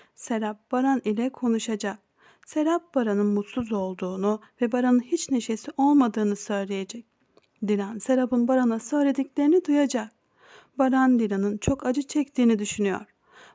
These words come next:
Baran Dilan'ın elinden aldığı her şeyi vereceğini söyledi. Baran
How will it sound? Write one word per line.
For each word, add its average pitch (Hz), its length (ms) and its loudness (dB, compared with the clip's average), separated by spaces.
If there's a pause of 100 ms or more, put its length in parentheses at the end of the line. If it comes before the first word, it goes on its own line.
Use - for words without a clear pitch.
(100)
Baran 311 440 2
Dilan'ın 220 420 0
elinden 233 520 0
aldığı 214 360 -2
her 302 360 0
şeyi 254 360 -2
vereceğini 233 500 2
söyledi. 202 600 -6 (580)
Baran 202 340 -4